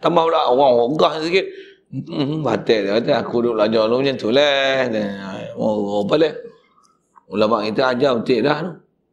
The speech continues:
Jadi, rokok batal puasa. Pasal apa? Dia bukan saja asap, tapi bersama dengan dia ain. Bahkan kalau bukti dia, tuan-tuan, saya nak sebut bukti lah kan. Ha, rokok tu kan ada satu alat macam plastik selalu kan orang bubuh untuk menghalang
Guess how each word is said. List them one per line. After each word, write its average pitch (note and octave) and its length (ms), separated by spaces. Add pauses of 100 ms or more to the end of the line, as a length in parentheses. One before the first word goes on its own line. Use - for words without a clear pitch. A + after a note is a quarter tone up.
(480)
Jadi, A#2+ 160
rokok A#2+ 400
batal D3+ 240
puasa. C#3+ 300 (500)
Pasal D#3 240
apa? B2+ 320
Dia E3 160
bukan D3+ 240 (100)
saja A#2+ 300
asap, - 320
tapi C#3 160
bersama C#3+ 480
dengan D3 240
dia B2+ 160
ain. A2 400 (400)
Bahkan E3 400
kalau D#3 400
bukti D3 400
dia, F3 160
tuan-tuan, A#3 560 (720)
saya D3 240
nak C#3 160
sebut D3 160
bukti B2 480
lah A#2+ 160
kan. A2 160 (380)
Ha, A2+ 400
rokok B2+ 560
tu D3+ 160
kan F#3+ 160
ada E3 160
satu D#3 320
alat C3+ 320
macam B2 240
plastik B2+ 480
selalu A#2 400
kan B2 80
orang A2+ 240
bubuh B2+ 320
untuk A#2 400
menghalang A#2 640